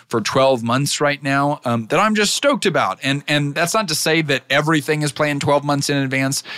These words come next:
but that's really helpful for me, and it's helpful for the business to have that laid out in advance.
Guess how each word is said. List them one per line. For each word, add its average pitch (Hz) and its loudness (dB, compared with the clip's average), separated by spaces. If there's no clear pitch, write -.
but 120 0
that's 151 2
really 139 2
helpful 120 -2
for 104 -2
me, 117 2
and 117 0
it's 104 -6
helpful 113 -2
for 110 -2
the 98 -2
business 104 -2
to 95 -4
have 107 0
that 101 0
laid 98 0
out 92 -2
in 87 -4
advance. 80 -6